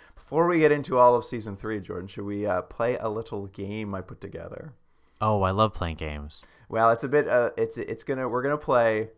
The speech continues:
Speaker 1: uh, a classic. We're gonna play, uh, um, Echo.
Speaker 2: Oh, Echo. Yeah, yeah. Yeah, yeah.
Speaker 1: Our version of the egod.
Speaker 2: Yeah. I bet I can even guess what they all are.
Speaker 1: <laughs> You'll be perfect this time around.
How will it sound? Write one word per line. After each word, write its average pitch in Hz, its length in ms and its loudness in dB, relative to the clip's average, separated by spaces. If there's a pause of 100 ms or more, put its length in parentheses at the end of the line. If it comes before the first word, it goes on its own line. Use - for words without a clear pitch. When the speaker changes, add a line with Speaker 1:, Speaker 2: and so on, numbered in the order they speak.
(120)
Speaker 1:
uh, 98 220 -4
a - 80 -10
classic. 95 520 -4
We're 101 80 -10
gonna 117 140 -10
play, 110 340 -2
uh, 98 340 0 (120)
um, 90 360 -12
Echo. 101 580 -8 (420)
Speaker 2:
Oh, 160 240 0
Echo. 139 460 -4
Yeah, 131 240 -4
yeah. 104 320 -6 (160)
Yeah, 107 180 -2
yeah. 92 300 -2 (360)
Speaker 1:
Our 117 200 6
version 117 260 2
of 104 100 -4
the 98 220 -6
egod. 87 280 -6 (440)
Speaker 2:
Yeah. 90 300 -4
I 117 80 8
bet 147 140 10
I 147 40 8
can 139 140 2
even 120 160 0
guess 107 240 0
what 98 80 -8
they 95 80 2
all 85 180 0
are. 78 220 -6 (260)
Speaker 1:
<laughs> - 120 -8 (580)
You'll 123 120 0
be 131 80 0
perfect 135 400 2
this 95 100 -8
time 90 240 -2
around. 87 380 -6